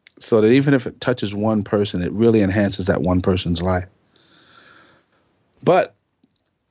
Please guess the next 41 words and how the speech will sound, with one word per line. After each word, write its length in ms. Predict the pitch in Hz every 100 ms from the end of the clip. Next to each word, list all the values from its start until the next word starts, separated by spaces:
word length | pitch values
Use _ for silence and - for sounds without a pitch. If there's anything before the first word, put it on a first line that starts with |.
| _ -
sometimes 600 | - 180 196 185 165 139
maybe 280 | 151 190 185
even 420 | 175 175 143 117
making 260 | 139 139 113
a 40 |
re-, 280 | 113 - 117 139
even 400 | 160 151 120 107
beyond 360 | 117 131 139
making 240 | 123 120 104
a 60 |
record, 300 | 107 143 101
making 260 | 110 143 92
a 40 |
video 540 | 82 87 151 208 82 80
that 160 | 87
goes 240 | 101 101 98
on 120 | 90
YouTube 420 | 113 165 - 95
might 220 | 95 104
even 340 | 107 104 95 - -
be 140 | 101 110
more 200 | 101 92
popular. 480 | 117 107 107 - _ _ _ _ _ _ _ _ _ _ _ _ _ _
'Cause 160 | -
people 200 | - 127
aren't 160 | 117 110
really 160 | 117 113
buying 360 | 110 113 110
records 360 | 98 90 87 80
now, 260 | 87 82
but 120 | 80 90
they, 140 | - _
they 100 | 104
are 160 | 107 104
watching 400 | 101 98 95 87
whatever's 360 | 90 87 87
on 120 | 85
YouTube 400 | 85 85 - - - _ _ _ _ _ _ _ _ -
or, 280 | 92 87
or 160 | 80 87
Facebook. 640 | - 98 98 - 85 73